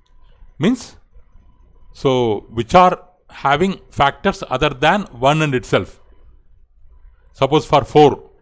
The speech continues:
two is the factor, for six, three is the factor, eight, four is the factor, nine, three is the factor, twelve, six is the factor.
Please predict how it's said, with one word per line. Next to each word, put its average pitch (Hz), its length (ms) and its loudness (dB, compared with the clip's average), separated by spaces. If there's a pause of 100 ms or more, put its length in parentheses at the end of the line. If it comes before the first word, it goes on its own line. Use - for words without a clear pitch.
(200)
two 143 140 0
is 135 100 -4
the 135 100 -2
factor, 123 420 -2 (380)
for 135 140 0
six, - 440 -12 (240)
three 131 180 -4
is 127 100 -8
the 120 100 -4
factor, 120 420 -4 (400)
eight, 143 360 -4
four 131 220 -2
is 120 80 -6
the 123 100 -4
factor, 120 460 -4 (420)
nine, 127 360 -4 (180)
three 131 200 -4
is 123 100 -6
the 123 100 -4
factor, 110 440 -2 (420)
twelve, 147 400 2 (120)
six - 320 -18
is 139 120 -12
the 123 100 0
factor. 110 400 -4